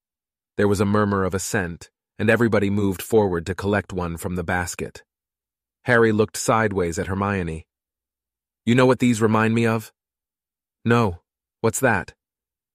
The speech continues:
"The Death Eater's scars. Voldemort touches one of them,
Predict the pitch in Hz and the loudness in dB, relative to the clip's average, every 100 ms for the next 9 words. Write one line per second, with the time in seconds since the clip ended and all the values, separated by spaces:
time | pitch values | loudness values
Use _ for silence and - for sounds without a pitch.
0 | _ _ _ _ 120 113 123 127 104 98 | _ _ _ _ 2 2 2 0 0 -2
1 | - - 104 98 85 85 - _ _ _ | -4 -2 0 -2 -4 -10 -16 _ _ _
2 | _ _ - 123 131 120 113 107 - 131 | _ _ 2 4 4 4 2 0 -4 -4
3 | - 87 98 98 80 87 85 | -2 -2 -2 -2 -4 -6 -8